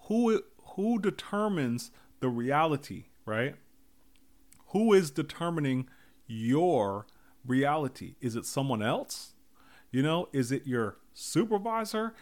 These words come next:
Is it your partner? Is it your parents? Who's determining your reality, right? Or is it you? So it's like,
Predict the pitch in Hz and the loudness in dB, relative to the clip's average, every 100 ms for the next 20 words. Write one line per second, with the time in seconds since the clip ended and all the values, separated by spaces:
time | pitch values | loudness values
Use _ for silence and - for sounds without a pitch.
0 | - - 131 127 127 - 123 113 - 160 | -20 -8 -4 0 0 -2 -4 -4 -2 0
1 | 208 226 214 214 - - - 123 135 117 | 2 2 -2 -4 -6 -12 -6 -2 -2 -2
2 | 110 - 190 208 208 202 - - - - | -6 -4 0 0 0 -2 -8 -20 -6 2
3 | 320 285 - 160 - - 240 233 180 156 | 4 4 0 -4 -4 -2 0 2 0 0
4 | 151 143 143 247 202 - - - - - | 0 0 0 -2 -6 -8 -14 -16 -20 -20
5 | - - - - - 175 - 156 147 139 | -20 -20 -20 -12 -4 -4 -2 0 2 0
6 | 147 190 285 - - - - - - - | -2 -2 -4 -6 -14 -20 -20 -20 -20 -20
7 | - - - - - 180 175 156 180 151 | -20 -20 -20 -16 -2 2 2 2 2 0
8 | 143 | -2